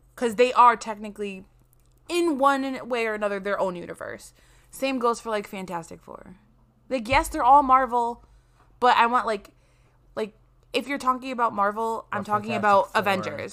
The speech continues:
Speaker 2: is literally part of Marvel.
Speaker 1: How
Speaker 2: Like,
Speaker 1: about
Speaker 2: I understand the X-Men part,
Speaker 1: How about
Speaker 2: but,
Speaker 1: we
Speaker 2: like
Speaker 1: listen? How about we listen?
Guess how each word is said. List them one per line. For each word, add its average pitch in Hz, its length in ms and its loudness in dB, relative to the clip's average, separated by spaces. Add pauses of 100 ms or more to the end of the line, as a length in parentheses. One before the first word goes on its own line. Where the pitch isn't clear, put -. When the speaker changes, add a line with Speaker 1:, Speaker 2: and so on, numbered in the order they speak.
Speaker 2:
is - 40 -20
literally 98 920 -18 (1200)
part 85 240 -16
of 87 60 -20
Marvel. 85 480 -20 (380)
Speaker 1:
How 214 80 -10
Speaker 2:
Like, 226 80 -4
Speaker 1:
about 147 80 2
Speaker 2:
I 143 40 4
understand 151 380 -4
the 131 100 -2
X-Men 139 340 -10
part, 147 300 -4
Speaker 1:
How 254 120 2
about 277 120 2
Speaker 2:
but, 302 40 -2
Speaker 1:
we 302 80 -4
Speaker 2:
like 277 80 2
Speaker 1:
listen? 214 320 -8 (120)
How 208 100 -10
about 208 160 -8
we 208 80 -8
listen? 202 380 -12